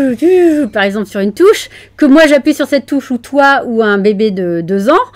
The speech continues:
ça va faire le même son exactement, quoi. Il y a, il y a, parce que on, une fois qu'on appuie, enfin c'est un on-off, une fois qu'on appuie, la, le son qui est préenregistré va sortir. Mais c'est parce que j'avais ça en tête, mais c'est vrai que dans le jeu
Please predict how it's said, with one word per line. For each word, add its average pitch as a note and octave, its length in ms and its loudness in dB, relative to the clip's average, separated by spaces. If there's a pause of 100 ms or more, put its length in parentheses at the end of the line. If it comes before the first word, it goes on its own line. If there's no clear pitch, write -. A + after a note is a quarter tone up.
(380)
ça A3+ 160 -2
va A3+ 140 -2
faire D#4 220 0
le B3 100 0
même A3+ 220 0
son D4+ 380 0
exactement, A#3 760 -4
quoi. E3+ 260 -10
Il F3+ 80 -10
y F#3 60 -2
a, F3+ 80 -2
il F3+ 80 -6
y F3+ 80 -6
a, E3 440 -6
parce D#3+ 200 -12
que B3 220 2
on, G3 320 -4 (120)
une A#3+ 120 0
fois C4 140 -2
qu'on A3 220 -4
appuie, C#4+ 480 0 (180)
enfin A3 140 -6
c'est G#3 160 -4
un G3 160 -2
on-off, B3+ 580 -2
une G#3+ 60 -6
fois A3 160 -6
qu'on G#3 540 -8
appuie, D4+ 340 -2 (380)
la, G#3 240 -2 (100)
le C4+ 160 2
son D#4+ 320 0
qui A#3+ 260 -6
est G#3 80 -2
préenregistré B3 920 -4 (540)
va A#3+ 140 -2
sortir. A#3+ 340 -6
Mais G#3+ 120 -6
c'est G#3 160 -12
parce A#3+ 160 -6
que D4 80 -2
j'avais B3+ 160 0
ça C#4 160 -6
en C4+ 60 -4
tête, C#4 240 -2
mais A3 120 -4
c'est G#3+ 140 -10
vrai B3 100 -4
que B3 100 -10
dans G#3 180 -6
le G#3 60 -6
jeu A#3 280 -6